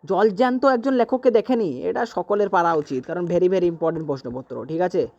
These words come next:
এগুলো না পড়লে তোমরা পরীক্ষায় মনে করো যে শিওর এগুলোই আসবে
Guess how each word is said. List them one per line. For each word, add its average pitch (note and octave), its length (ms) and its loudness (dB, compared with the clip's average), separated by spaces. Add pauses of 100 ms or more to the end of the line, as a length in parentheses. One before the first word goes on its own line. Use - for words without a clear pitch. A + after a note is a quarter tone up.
(220)
এগুলো G3 280 6
না A3 200 2
পড়লে A#3+ 320 4
তোমরা A#3+ 240 2
পরীক্ষায় A#3 420 2
মনে A#3 200 -2
করো A#3 180 2
যে A#3 220 2 (520)
শিওর C4 360 4
এগুলোই A3 380 8
আসবে C#3 380 -2